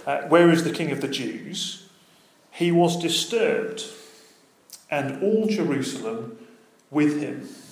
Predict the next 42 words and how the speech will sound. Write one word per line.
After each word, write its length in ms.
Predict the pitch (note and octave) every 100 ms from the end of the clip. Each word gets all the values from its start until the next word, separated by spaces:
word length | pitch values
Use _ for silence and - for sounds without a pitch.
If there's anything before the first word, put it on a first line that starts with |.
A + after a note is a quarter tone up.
| - - _ _ - - - - _ _ _ _ _ _ - -
Now, 60 | F#3+
you 80 | D#3+
can 120 | A#3+
understand 380 | G3+ G3+ E3 D#3
why 180 | E3+
Herod 340 | D#3+ A#3 G#3 C#3
is 100 | B2
disturbed 600 | C#3 - G#3 F3+ C3+ -
by 200 | D3+ C3
Jesus 560 | - F#3 E3 B2+ - - - -
turning 340 | D#3+ - B2+
up, 180 | B2 -
can't 240 | F3 F3+
you? 180 | C#3+ C3 - -
Here 160 | A3+ A3+
is 80 |
a 80 | E3
threat 400 | - - E3 E3
to 80 | -
the 120 | F3
throne. 600 | F3 - C4+ A#3+ - - - - - - - - - -
Even 240 | A#3 A3+
though 180 | F#3 E3
he's 140 | D#3+ D3+
just 240 | G#3 G#3
an 80 | E3
infant 420 | A#3 G#3 - -
now, 200 | F3 B2+
he 80 | C#3
needs 300 | F#3+ G#3+ -
to 60 |
be 100 | E3
stopped 540 | - - - G#3+ - -
before 280 | C3+ D#3 C3+
he 80 |
grows 320 | C3+ F#3 F#3+ F#3+
to 100 | -
be 100 | D3+
a 80 |
man 480 | C3+ D3 B2 G2 - - - - - -
and 220 | B2+ C3
usurps 840 | C3 C3+ - D#3 A#2+ - - -